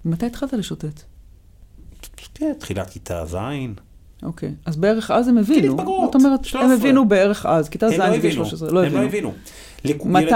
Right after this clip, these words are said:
Speaker 2: ילדים
Speaker 1: הם
Speaker 2: לקויי
Speaker 1: הבינו?
Speaker 2: למידה,
Speaker 1: מתי היה?
Speaker 2: לימודי-, כל הילדים שסובלים מלקות למידה, כל מי שסובלים מלקות למידה רב-מערכתית. One by one תלכי, זה אף פעם לא נכשל.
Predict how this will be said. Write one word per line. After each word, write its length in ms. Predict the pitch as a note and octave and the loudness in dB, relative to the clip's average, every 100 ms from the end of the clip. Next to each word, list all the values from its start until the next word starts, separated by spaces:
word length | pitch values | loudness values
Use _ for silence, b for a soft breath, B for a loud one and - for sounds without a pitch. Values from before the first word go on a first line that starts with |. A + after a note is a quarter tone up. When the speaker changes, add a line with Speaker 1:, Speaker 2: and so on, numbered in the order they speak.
| A#3 | 6
Speaker 2:
ילדים 160 | B3+ | 6
Speaker 1:
הם 60 | A3+ | 6
Speaker 2:
לקויי 100 | F#3 E3+ | 4 4
Speaker 1:
הבינו? 320 | A3+ A#3 C4 | 6 6 4
Speaker 2:
למידה, 280 | E3 D3 F3+ | 2 0 2
Speaker 1:
מתי 260 | F3 A3 | 2 4
היה? 340 | A3 G#3+ G3 D#3 | 4 6 4 2
Speaker 2:
לימודי-, 240 | E3+ E3+ - | 0 -4 -8
כל 380 | - - G#3+ A#3 | -8 -2 0 0
הילדים 400 | A#3 G#3 F3 F3 | -2 -4 -6 -8
שסובלים 360 | D3+ C#3+ D3 D#3 | -8 -4 -2 -2
מלקות 320 | C3+ D3 C3+ | -4 -6 -6
למידה, 360 | B2 B2 E3+ | -6 -4 -6
כל 160 | F#3+ E3 | -6 -8
מי 60 | D#3+ | -8
שסובלים 260 | C3+ D3 | -6 -4
מלקות 260 | C#3 D3 C3 | -4 -6 -6
למידה 240 | B2+ B2+ A#2+ | -6 -6 -6
רב-מערכתית. 760 | A#2+ A#2+ A2+ G#2+ - G#2+ F2+ - - - - G#2+ | -6 -6 -8 -10 -10 -8 -8 -12 -20 -20 -12 -6
One 340 | C3 E3 F3+ | -4 -4 -6
by 240 | G3 F#3 | -8 -6
one 220 | F3+ F3 E3+ | -8 -8 -10
תלכי, 520 | E3+ D#3 D3+ C#3+ C#3+ - - | -10 -8 -6 -6 -6 -12 -10
זה 140 | A2+ | -8
אף 100 | A#2 | -8
פעם 280 | - C3+ C#3 | -8 -8 -6
לא 80 | C3 | -8
נכשל. 480 | C3 - E2 D2 | -8 -8 -10 -10